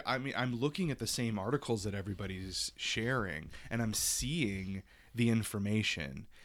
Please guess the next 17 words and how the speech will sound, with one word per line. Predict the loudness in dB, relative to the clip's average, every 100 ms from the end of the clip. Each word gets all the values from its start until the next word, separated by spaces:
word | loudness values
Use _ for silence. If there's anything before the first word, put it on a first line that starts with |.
| -8 2
and | 2
it's, | 2 -4
it's, | -4 -4 -6
it's | -4 -4
painfully | -2 0 2 2 0 -2
clear | 0 0 0
to | 0 0
me | 0 0 2 2 0 -6 -12 -20 -20 -8
that | 2 4 4 -2 -8 -20 -20 -6
we | -2
have | 0 2 0 0
to, | 2 2 0 -6
we | -4
have | -2 -2 0
to | 0
be | 2
more | 2 2 2 0 0 -4